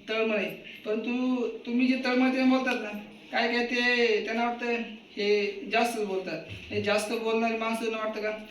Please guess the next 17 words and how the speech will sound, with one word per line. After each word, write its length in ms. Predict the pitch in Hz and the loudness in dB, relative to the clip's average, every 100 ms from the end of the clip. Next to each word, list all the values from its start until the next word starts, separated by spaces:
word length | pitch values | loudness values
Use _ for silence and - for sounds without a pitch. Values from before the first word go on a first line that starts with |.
| - - | -10 0
परंतु 340 | 240 285 - | 2 2 4
तळमळीने 460 | 277 285 311 330 302 | 6 10 10 8 6
बोलतात, 300 | 254 226 208 208 | 4 2 0 2
भावनेने 380 | 220 254 302 | 4 6 8
बोलतात, 420 | 285 254 220 208 - - - - | 8 6 4 0 -4 -10 -16 -6
कारण 140 | 220 233 | -2 2
त्यांची 200 | 247 277 - | 2 0 0
तळमळ, 300 | 262 262 247 - - - - | 2 4 4 2 -4 -12 0
त्यांचं 260 | 240 240 | 0 2
काय 160 | 262 254 | 0 0
ते 80 | 254 | 0
कुठे 280 | 254 262 254 | -2 2 2
आहेत? 120 | 247 - - - - | 2 -4 -16 -12 -6
तिकडचे. 380 | 233 233 214 202 | 2 2 4 -2
ते 160 | - | 2
आलेत 220 | 214 240 | 6 6
कोणासाठी? 720 | 240 262 254 240 240 254 240 | 4 0 0 0 0 -2 -2